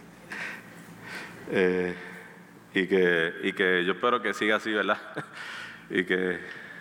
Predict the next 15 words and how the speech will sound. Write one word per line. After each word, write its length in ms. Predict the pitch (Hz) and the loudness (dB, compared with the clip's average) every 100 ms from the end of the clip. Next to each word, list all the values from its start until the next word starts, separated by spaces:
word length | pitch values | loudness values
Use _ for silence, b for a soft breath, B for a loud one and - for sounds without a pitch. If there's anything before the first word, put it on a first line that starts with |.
| B - | B -2
y 100 | 92 | 0
que 120 | 85 | 2
crezca 280 | 98 101 110 | 2 2 0
en 60 | |
los 100 | 104 | 2
caminos 300 | 110 101 107 | 0 0 0
del 60 | 107 | -2
Señor 400 | 104 101 110 104 | -2 0 2 4
y, 320 | 92 87 92 - - - - | 2 2 -2 -10 -18 -14 -6
y 120 | 87 | -4
que 260 | 90 85 85 - - - | 0 0 0 -8 -16 -14
su 160 | - 90 | -6 0
salvación 560 | 92 85 85 107 107 | 2 2 2 2 0
está 220 | 90 - | 0 2
ahí. 120 | 90 | 0